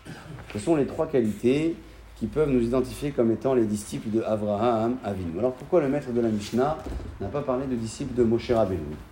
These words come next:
Parce que cette Mishnah ne concerne pas uniquement les Juifs, elle concerne le monde tout entier.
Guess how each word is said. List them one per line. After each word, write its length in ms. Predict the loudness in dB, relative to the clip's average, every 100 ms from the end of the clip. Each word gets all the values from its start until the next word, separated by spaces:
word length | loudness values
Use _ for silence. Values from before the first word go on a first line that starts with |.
| -20 -18 -16 -8
Parce 180 | -6 -2
que 360 | 0 2 0 -4
cette 220 | -8 -6
Mishnah 300 | -6 -4 -4
ne 80 | -2
concerne 400 | -4 -4 -4 -2
pas 140 | 0
uniquement 340 | 0 -2 -2 -4
les 100 | -4
Juifs, 360 | -4 -6 -12 -20 -20 -20 -20 -20 -14 -6
elle 140 | -4
concerne 480 | -2 -2 0 2 4
le 120 | 4
monde 300 | 4 2 0
tout 180 | -2 -6
entier. 300 | -6 -6 -10